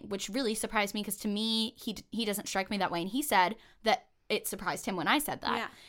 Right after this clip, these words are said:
Speaker 1: And we came to the conclusion that we didn't have an authority issue, we had a respect issue.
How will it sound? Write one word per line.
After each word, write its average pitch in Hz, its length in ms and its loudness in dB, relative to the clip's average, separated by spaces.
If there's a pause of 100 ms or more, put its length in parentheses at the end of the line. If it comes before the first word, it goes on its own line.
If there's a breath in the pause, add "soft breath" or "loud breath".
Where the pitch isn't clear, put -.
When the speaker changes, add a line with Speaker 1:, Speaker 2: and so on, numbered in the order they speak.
(140 loud breath)
Speaker 1:
And 214 80 -4
we 214 60 -4
came 320 200 2
to - 80 -6
the 320 80 -4
conclusion 262 460 -2
that 220 80 -6
we 208 100 -8
didn't 349 300 -4
have - 200 0
an 226 100 0
authority 208 400 -4
issue, 269 200 -2
we 262 80 0
had 220 120 2
a 202 40 -2
respect 180 560 -4
issue. - 340 -8